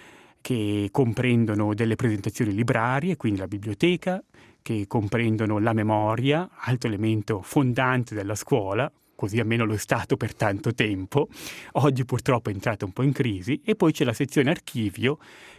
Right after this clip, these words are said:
che abbiamo pensato di affidare ancora alle cure di Fabio Beltraminelli, allo scopo di recuperare delle lezioni registrate su nastro del passato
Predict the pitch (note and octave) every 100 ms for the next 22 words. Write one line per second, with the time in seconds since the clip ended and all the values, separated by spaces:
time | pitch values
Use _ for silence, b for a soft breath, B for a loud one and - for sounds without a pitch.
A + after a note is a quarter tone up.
0 | _ D3 C3 E3 C#3+ D3 D3 E3+ B2 A2
1 | A#2 - C#3 B2+ D#3 A2 G2+ - D#3+ A2
2 | G2 G2+ - C#3+ G#2+ F#2+ G2+ A#2+ G#2 C3
3 | G#2+ G#2 F#2+ G2 G#2 A2+ D3 G#2 F2+ G#2+
4 | D#3+ A#3+ B B B B B B _ C#3+
5 | F#3 - D#3 G3+ D#3+ F3+ F#3 G3 F3 G3
6 | C3 F#2+ F#2+ C3+ G3 - D#3+ B2+ F3+ F3+
7 | A#2+ B2 - E3 A#2 F#2+ G#2+ D#3 G#3+ A#3
8 | F3+ F3 B2 A#2+ B2 - D3+ B2 - C3
9 | A#2+ F#2 - - C#3+ D#3 G#3 C#3+ D3 C3
10 | - F#2+ - G2 - - C#3